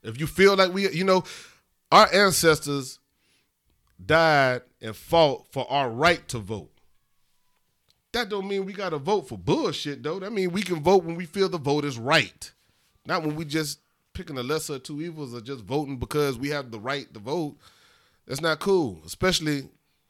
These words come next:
when they not giving us nothing. Nobody ever gave us nothing.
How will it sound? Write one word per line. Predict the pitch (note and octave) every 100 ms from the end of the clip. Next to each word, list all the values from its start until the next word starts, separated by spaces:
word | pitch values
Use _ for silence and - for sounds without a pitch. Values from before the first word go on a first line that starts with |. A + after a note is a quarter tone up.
| - -
when | B2 D3+
they | E3
not | E3 D3
giving | F#3+ F#3+
us | D#3 D3+
nothing. | C3+ F#3+ - A2
Nobody | C3 G3 F#3+ F3+
ever | E3+ G3
gave | F3 F3+ E3+
us | E3+
nothing. | E3 E3+ E3+